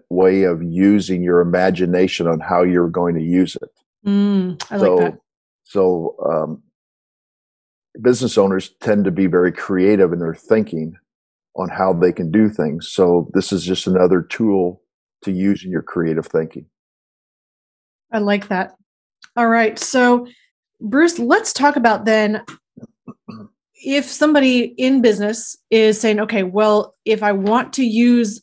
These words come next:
Speaker 2: privatized banking or infinite banking, synonymous terms for the same thing here, to store my capital, how quickly after I pay premiums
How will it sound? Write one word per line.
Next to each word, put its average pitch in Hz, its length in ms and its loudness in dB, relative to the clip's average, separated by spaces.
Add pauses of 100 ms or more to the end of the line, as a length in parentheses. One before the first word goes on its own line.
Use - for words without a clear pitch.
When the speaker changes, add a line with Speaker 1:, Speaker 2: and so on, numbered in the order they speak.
(140)
Speaker 2:
privatized 220 400 -2
banking 190 380 0
or 190 100 2
infinite 202 400 0
banking, 190 480 -4 (120)
synonymous 202 520 0
terms 185 340 -4
for - 100 -8
the 185 80 0
same 190 180 0
thing 190 180 -4
here, 185 240 -6 (520)
to 233 340 2
store 226 300 0
my 226 140 2
capital, 190 600 -4 (800)
how 262 160 0
quickly 269 360 2
after 247 200 2
I 214 80 2
pay 247 280 0
premiums 214 580 0